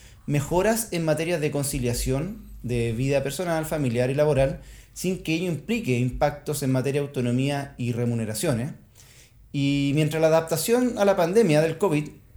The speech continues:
aceleró o obligó a transformarnos en ese sentido, el término de la alerta sa-, sanitaria para finales de agosto, eh, ya lo dijo el gobierno,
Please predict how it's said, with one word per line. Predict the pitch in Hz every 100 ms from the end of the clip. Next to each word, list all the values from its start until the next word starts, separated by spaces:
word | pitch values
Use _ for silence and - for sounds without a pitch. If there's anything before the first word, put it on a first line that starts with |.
| - - -
aceleró | 110 - 110 101 170
o | 170 123 117 - -
obligó | 120 110 107 110 220 165
a |
transformarnos | 135 131 120 131 147 139
en | 123
ese | 131
sentido, | 143 151 185 143 143 180 - - - - -
el | 113 -
término | 147 156 170
de | 180
la | 175
alerta | 185 185
sa-, | 185 185 175
sanitaria | - 175 185 226 151
para | 123
finales | 123 120 139 180
de | 190
agosto, | 190 214 - 135 196 - - - -
eh, | 113 110
ya | 113
lo | 120
dijo | 131 156
el | 156
gobierno, | 160 185 139 170